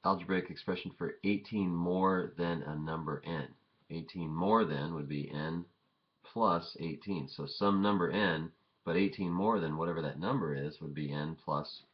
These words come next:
eighteen. All right, let's keep going. What is an algebraic expression for the following word phrase? So this is what we're, uh, what we're, our goal is for this section. Okay,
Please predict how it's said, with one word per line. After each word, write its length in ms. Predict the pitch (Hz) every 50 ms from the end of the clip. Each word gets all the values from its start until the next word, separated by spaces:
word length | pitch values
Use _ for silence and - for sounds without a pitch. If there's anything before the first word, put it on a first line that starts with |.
| _ _ _ -
eighteen. 480 | - - - - - 127 123 104 131 - _ _ _ _ _ _ _ _ _ _ _ _ _ _ _ _ _ _ _ _ _ _ _ _ - - - _ _ _ _ _ -
All 80 | 78 76
right, 240 | 80 87 104 - - - _ -
let's 240 | - 67 65 - - -
keep 220 | - 85 80 - -
going. 300 | 117 - 202 131 - - - _ _ _ _ _ _ _ _ _ _ - - - _ _ _ _ _ _ _ _ _ _ _ _ -
What 260 | 90 98 117 127 123
is 160 | 110 110 98
an 60 | 101 95
algebraic 480 | 95 101 101 - - 101 101 101 -
expression 440 | 101 - - - 98 95 - - 90 -
for 80 | - 95
the 160 | 90 87 -
following 380 | - 85 85 87 87 87 87 87
word 240 | 90 95 95 90 - -
phrase? 240 | - 76 73 - -
So 60 | -
this 200 | 87 101 101 -
is 120 | - 95 90
what 240 | 95 95 - - 87
we're, 300 | 82 80 76 73 71 - _ _ _ _ _ _ _ _ _ _ _ -
uh, 200 | - 67 64 67 69
what 240 | 73 - - - -
we're, 200 | 82 71 69 -
our 160 | 82 82 80
goal 380 | 78 73 85 87 90 90 82 78
is 160 | 73 71 69 - -
for 60 | 73
this 200 | 69 73 71 -
section. 380 | - 73 71 - - - - - _ _ _ _ _ _ _ _ _ _ _ _ -
Okay, 420 | 78 76 - - 76 73 76 82